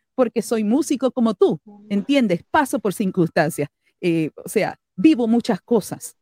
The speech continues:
Speaker 1: y, y eso es importante, de que la gente pueda ver en nosotros que somos músicos,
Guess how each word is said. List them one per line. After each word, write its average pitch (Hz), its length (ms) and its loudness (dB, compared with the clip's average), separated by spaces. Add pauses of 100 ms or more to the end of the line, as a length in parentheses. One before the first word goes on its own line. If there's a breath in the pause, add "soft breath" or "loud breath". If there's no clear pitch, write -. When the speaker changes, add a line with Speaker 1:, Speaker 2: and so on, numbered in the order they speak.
(460)
Speaker 1:
y, 175 440 -4
y 208 140 0
eso 277 180 0
es 247 120 2
importante, 175 720 0
de 151 120 -4
que - 120 -4
la 160 140 -2
gente 254 360 0
pueda 226 220 0
ver 220 140 0
en 220 140 2
nosotros 214 460 -4
que 156 200 -2 (280)
somos 233 400 2
músicos, 254 640 -2